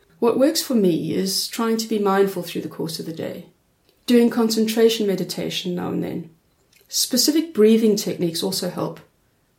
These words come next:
Avoiding regular alcohol is key, along with running in wild spaces. These definitely dial my nervous system into a more settled state. I'm a real novice at this, but it's lovely to discover in my mid-forties that I can actually do something that might allow me to change some of those bad mental habits.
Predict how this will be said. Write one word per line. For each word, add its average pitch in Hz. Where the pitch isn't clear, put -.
Avoiding 233
regular 196
alcohol 180
is 180
key, -
along 190
with 190
running 202
in 175
wild 180
spaces. -
These 269
definitely 220
dial 180
my 175
nervous 175
system 185
into 180
a -
more 180
settled 175
state. -
I'm 220
a 220
real 214
novice 175
at -
this, -
but 208
it's 220
lovely 220
to -
discover 202
in 196
my 185
mid-forties 190
that 214
I 214
can 240
actually 294
do 226
something 202
that -
might 220
allow 185
me 185
to 185
change 196
some 190
of 185
those 175
bad 180
mental 180
habits. -